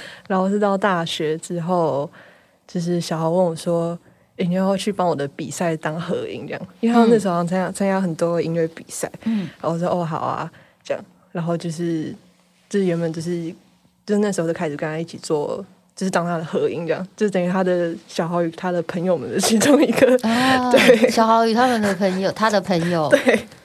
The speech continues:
Speaker 1: 的其中一个。
Speaker 2: 哦。
Speaker 1: 对，然后到后来就是物流正式开始之后，才会有比较尝试键盘类的东西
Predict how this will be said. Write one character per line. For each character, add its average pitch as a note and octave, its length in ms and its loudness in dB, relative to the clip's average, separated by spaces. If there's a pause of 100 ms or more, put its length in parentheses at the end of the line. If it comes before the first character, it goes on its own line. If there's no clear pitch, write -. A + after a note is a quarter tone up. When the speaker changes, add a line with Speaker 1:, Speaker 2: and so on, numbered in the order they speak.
(240)
Speaker 1:
的 G3+ 120 2
其 G3 180 -6
中 G3 220 2
一 F3+ 60 -2
个。 F3+ 180 0 (220)
Speaker 2:
哦。 F3+ 200 0 (140)
Speaker 1:
对， - 240 -4 (200)
然 E3+ 140 -8
后 F3 120 -4
到 F#3+ 200 0
后 G3 180 2
来 D#2+ 380 -2 (540)
就 - 140 -14
是 E3 440 -4 (200)
物 F3+ 160 -8
流 - 360 -6 (760)
正 F3 200 0
式 E3+ 140 -6
开 E3+ 200 -8
始 D3 140 -8
之 D3 120 -6
后， - 80 -6
才 D#3+ 200 -10
会 D#3 220 -8
有 C#3 140 -6
比 - 120 -12
较 D#3 140 -4
尝 - 220 -10 (100)
试 C#3+ 200 -12
键 D3+ 240 -6
盘 - 240 -12
类 - 100 -10
的 - 180 -12
东 - 100 -10 (140)
西 - 140 -20